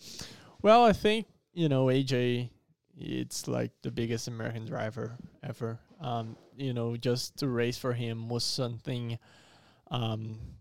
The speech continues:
that I never thought would happen in my first, you know, first year in IndyCar.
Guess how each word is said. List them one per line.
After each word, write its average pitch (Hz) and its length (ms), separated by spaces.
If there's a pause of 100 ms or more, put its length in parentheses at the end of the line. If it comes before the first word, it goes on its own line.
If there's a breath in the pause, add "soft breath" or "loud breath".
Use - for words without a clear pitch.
that 127 120
I 120 80
never 120 280
thought 123 280
would 120 160
happen 123 360
in 117 160
my 117 140
first, - 480 (380)
you 131 140
know, 120 140
first 123 340
year 127 220
in 120 80
IndyCar. 127 640